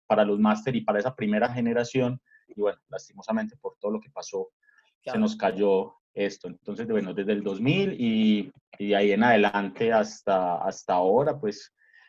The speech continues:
Speaker 1: metido con, con el Ultimate.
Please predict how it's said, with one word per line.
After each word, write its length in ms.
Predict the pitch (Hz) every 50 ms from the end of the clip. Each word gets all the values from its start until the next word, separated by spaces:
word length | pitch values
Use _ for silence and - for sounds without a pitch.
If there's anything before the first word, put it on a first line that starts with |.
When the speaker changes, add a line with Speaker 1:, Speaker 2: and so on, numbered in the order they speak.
| _ _ _ _
Speaker 1:
metido 500 | - 95 95 - - - 98 95 101 107
con, 340 | 107 - 104 98 92 87 85 _ _ _ _ _ _ _ _ _
con 160 | _ 98 95
el 100 | 92 92
Ultimate. 480 | 95 92 85 - - 92 87 78 -